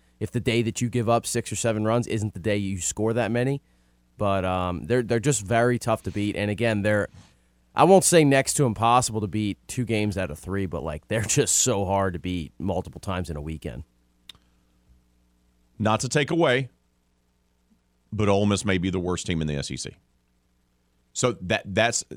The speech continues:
Speaker 2: once again, we talked about,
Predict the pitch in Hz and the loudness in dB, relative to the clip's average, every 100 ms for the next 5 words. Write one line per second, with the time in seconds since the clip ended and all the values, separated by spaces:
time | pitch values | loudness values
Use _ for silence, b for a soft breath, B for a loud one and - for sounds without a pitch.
0 | - _ _ _ _ _ _ _ _ _ | -20 _ _ _ _ _ _ _ _ _
1 | _ 110 98 113 120 120 139 156 101 95 | _ -6 -4 0 0 2 2 4 2 -2
2 | _ _ _ _ _ _ _ _ _ - | _ _ _ _ _ _ _ _ _ -2
3 | 110 92 - 131 135 - 104 104 101 90 | -2 -2 -2 0 0 0 0 2 2 0